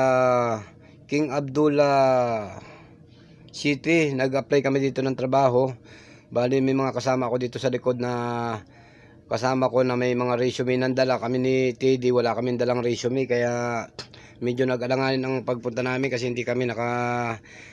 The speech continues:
na-overage kami, guys. Na-overage yung edad namin. Nung tanongin ng edad namin kung ilang taon na kami, na-overage na kami. Bali, yung iba namin kasama, natanggap sila. Bali, may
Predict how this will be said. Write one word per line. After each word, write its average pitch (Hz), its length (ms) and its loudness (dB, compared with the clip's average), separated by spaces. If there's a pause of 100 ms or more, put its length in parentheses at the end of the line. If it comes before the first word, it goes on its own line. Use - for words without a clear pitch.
(140)
na-overage 139 640 2
kami, 143 200 4
guys. 147 360 2
Na-overage 123 640 -2
yung 131 240 0
edad 123 160 -2
namin. 123 360 0
Nung 120 120 -2
tanongin 123 320 -2
ng 123 160 -4
edad 117 160 -4
namin 120 240 0
kung 123 120 -4
ilang 120 160 -4
taon 123 200 -4
na 113 80 -6
kami, 120 320 -4
na-overage 113 560 -6
na 101 40 -6
kami. 120 200 -4 (480)
Bali, 131 400 0
yung 139 240 2
iba 139 160 -2
namin 139 240 2
kasama, 127 480 -2 (480)
natanggap 127 480 0
sila. 127 320 -2 (560)
Bali, 127 240 0
may 143 200 2